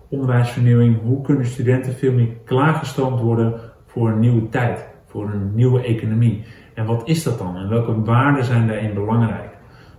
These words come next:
Daar is het veel belangrijker om je als mens zijn te ontwikkelen. En het ook eigenschappen als niet weten en samen onderzoeken,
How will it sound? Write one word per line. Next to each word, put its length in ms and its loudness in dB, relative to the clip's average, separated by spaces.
Daar 100 -4
is 80 -2
het 120 -8
veel 280 0
belangrijker 760 0
om 420 0
je 100 -10
als 200 -8
mens 440 6
zijn 300 -2
te 160 -8
ontwikkelen. 480 -4
En 400 -8
het 280 -12
ook 500 -4
eigenschappen 640 -4
als 280 -8
niet 240 0
weten 480 2
en 420 -8
samen 480 0
onderzoeken, 680 2